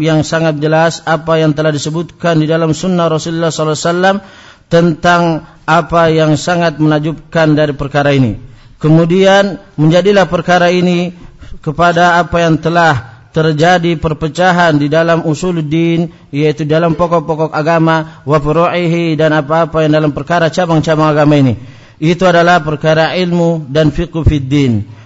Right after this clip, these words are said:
Dan menjadilah perkara Persatuan dalam agami-, agama ini tidaklah ia mengatakan kecuali dikatakan dia zindik atau majnun.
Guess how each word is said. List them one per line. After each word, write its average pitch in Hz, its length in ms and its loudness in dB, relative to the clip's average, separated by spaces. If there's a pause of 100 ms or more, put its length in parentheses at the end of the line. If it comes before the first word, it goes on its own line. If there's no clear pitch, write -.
Dan 175 240 2
menjadilah 185 400 4
perkara 175 720 0 (220)
Persatuan 180 640 0
dalam 190 160 2
agami-, 180 640 0
agama 180 320 2
ini 180 160 0
tidaklah 180 800 -2
ia 170 160 2
mengatakan 170 640 0 (240)
kecuali 160 720 0
dikatakan 147 640 -2
dia 147 240 2
zindik 143 640 -2
atau 139 400 -4
majnun. 139 720 0